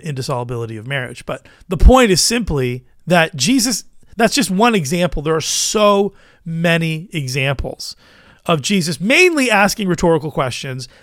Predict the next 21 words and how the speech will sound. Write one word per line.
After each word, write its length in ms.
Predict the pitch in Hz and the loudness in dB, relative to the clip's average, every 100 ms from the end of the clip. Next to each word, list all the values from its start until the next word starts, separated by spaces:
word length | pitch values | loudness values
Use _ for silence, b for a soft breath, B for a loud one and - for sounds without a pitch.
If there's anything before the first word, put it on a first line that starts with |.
| b | b
also 360 | 214 254 - 208 | 4 4 4 2
very 220 | 196 190 | 4 2
practical 680 | - - 170 180 190 - 139 | 0 0 0 0 -4 -6 -4
questions. 640 | 151 127 - 139 127 123 - b b | -2 -4 -6 -8 -8 -10 -16 b b
But 160 | 208 | -2
then 240 | 262 247 208 - | 2 2 2 0
when 300 | 165 202 196 | 0 2 2
he's 200 | 190 - | -2 -6
questioned, 720 | - 233 370 - 175 135 127 | -2 2 2 0 -4 -8 -6
he 260 | 202 202 _ - | -8 -8 _ -4
answers 720 | 175 190 175 - 175 160 - - _ _ | 0 0 -2 -4 -4 -6 -10 -14 _ _
the 140 | 147 156 | -6 -4
question. 640 | - 160 147 - 120 110 B B | 0 0 0 -6 -10 -12 B B
But 140 | 185 | 0
again, 280 | 180 214 156 | 2 2 2
many 220 | 180 196 | 2 0
times 280 | 190 185 180 | 0 -2 -4
he 100 | 180 | -6
uses 460 | 156 175 180 196 147 | -4 -2 -2 -4 -4
this 200 | 165 - | -6 -4
technique 640 | 185 160 175 180 101 - | -4 -4 -4 -4 -6 -14